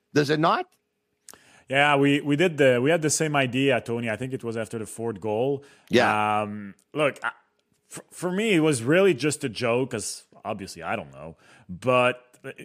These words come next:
Speaker 2: credits where the credit is due for the Habs. But honestly, like, the last, uh, f-, four games now against the two New York teams, the Winnipeg Jets and the, uh, Nashville Predators,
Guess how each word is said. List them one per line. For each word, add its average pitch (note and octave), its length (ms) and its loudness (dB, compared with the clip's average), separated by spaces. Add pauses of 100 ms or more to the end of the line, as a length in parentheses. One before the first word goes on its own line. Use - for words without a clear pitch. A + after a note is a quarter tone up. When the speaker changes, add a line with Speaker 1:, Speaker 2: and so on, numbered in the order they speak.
(320)
Speaker 2:
credits C4+ 360 2
where G#3+ 100 2
the E3 80 -4
credit F3 340 -2
is C#3 140 -4
due D3+ 140 -2
for D3+ 160 -2
the A#2+ 80 2
Habs. B2 480 0
But C3 200 -2
honestly, D#3 520 -2 (160)
like, C#3 240 2
the D3 80 0
last, G#3 420 2 (460)
uh, B2+ 140 -8 (200)
f-, G2+ 60 -10
four - 680 0
games E3+ 460 -2
now F#2 320 -6 (220)
against C#3+ 300 -2
the C3+ 80 -4
two A3 220 -4
New A#3+ 80 -4
York F#3 260 0
teams, F#3 280 -4
the B2 80 -2
Winnipeg F3 420 -4
Jets D#3 320 0
and D3 180 -6
the, G#2+ 100 -2
uh, G#2 280 -6
Nashville E3+ 460 -4
Predators, C3+ 640 -2